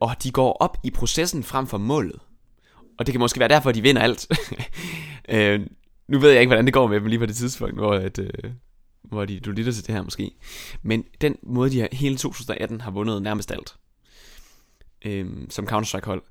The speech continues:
det er, fordi de har gået op i faktisk processen. Hvordan er det, vi skal træne for at blive bedre? Og hvordan skal vi også nyde, at vi er i gang med at blive bedre her,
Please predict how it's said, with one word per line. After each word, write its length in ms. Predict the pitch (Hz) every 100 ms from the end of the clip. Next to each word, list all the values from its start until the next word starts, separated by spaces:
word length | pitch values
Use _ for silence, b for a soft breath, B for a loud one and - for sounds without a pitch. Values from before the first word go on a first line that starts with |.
| b b -
det 140 | -
er, 20 |
fordi 220 | - -
de 100 | 113
har 60 | 107
gået 200 | - 101 -
op 160 | 139
i 20 | -
faktisk 260 | 123 117
processen. 400 | - - 135 139 - _ _ _ _ _
Hvordan 360 | - 117 120 139
er 120 | 131
det, 120 | 143
vi 60 | 113
skal 280 | - - -
træne 380 | - 120 139 156
for 100 | -
at 40 | 107
blive 140 | 107 -
bedre? 380 | 127 143 135 - - _ _ B B B
Og 60 | -
hvordan 180 | 120 131
skal 140 | 127
vi 40 | 127
også 160 | 127
nyde, 520 | 120 135 165 196 214 - b b b - -
at 180 | 113 104
vi 120 | 117
er 60 | 113
i 60 |
gang 320 | 113 151 185
med 180 | 110 113
at 60 | 107
blive 140 | 110
bedre 280 | 117 127 120
her, 180 | 107